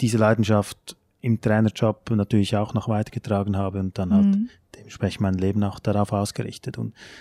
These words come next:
Speaker 1: als dann nachher vor gut sechs Jahren die Entscheidung da stand, ähm, weiter Softwareentwickler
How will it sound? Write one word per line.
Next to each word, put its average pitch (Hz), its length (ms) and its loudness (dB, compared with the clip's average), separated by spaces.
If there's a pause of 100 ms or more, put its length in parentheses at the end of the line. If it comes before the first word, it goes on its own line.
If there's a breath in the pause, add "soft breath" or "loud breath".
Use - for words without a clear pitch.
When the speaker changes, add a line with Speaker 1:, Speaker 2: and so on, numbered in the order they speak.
(100)
Speaker 1:
als - 180 -18
dann 107 120 2
nachher 107 300 4
vor 101 400 0 (520 loud breath)
gut 113 220 0
sechs - 300 2
Jahren 107 500 6
die 104 120 -2
Entscheidung 104 420 0
da 104 180 2
stand, 104 420 0
ähm, 101 440 -2 (200)
weiter 107 320 2
Softwareentwickler 113 1040 0